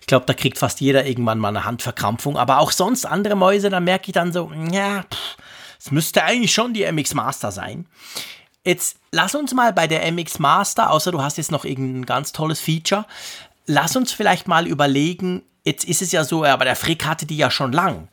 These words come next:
Wir haben aber ja von Logitech Testgeräte gekriegt, weil sie neu sind. Was ist denn anders? Warum ist denn, warum gibt's jetzt die M X Master drei plötzlich neu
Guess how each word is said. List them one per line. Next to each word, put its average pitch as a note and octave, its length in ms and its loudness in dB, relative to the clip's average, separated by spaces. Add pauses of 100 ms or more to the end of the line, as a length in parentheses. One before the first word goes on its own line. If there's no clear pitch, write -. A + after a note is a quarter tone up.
(420)
Wir C3+ 240 2
haben F#3 140 4
aber A3 160 8
ja G3+ 140 6
von G3 180 2
Logitech D3+ 540 -2
Testgeräte D3+ 680 -4
gekriegt, E3 400 -6
weil B2 180 0
sie B2+ 120 -2
neu A3 260 2
sind. - 320 -6 (380)
Was C#3 200 0
ist A3+ 160 0
denn D3+ 120 2
anders? A3+ 580 -2
Warum E3 300 4
ist A3+ 180 -2
denn, B3+ 160 -2
warum D3+ 260 2
gibt's C4+ 220 -2
jetzt - 220 -6
die G3+ 100 -8
M F#3 160 0
X G3+ 180 -2
Master E3 440 2
drei C3+ 340 0
plötzlich - 580 -2
neu C#3 380 4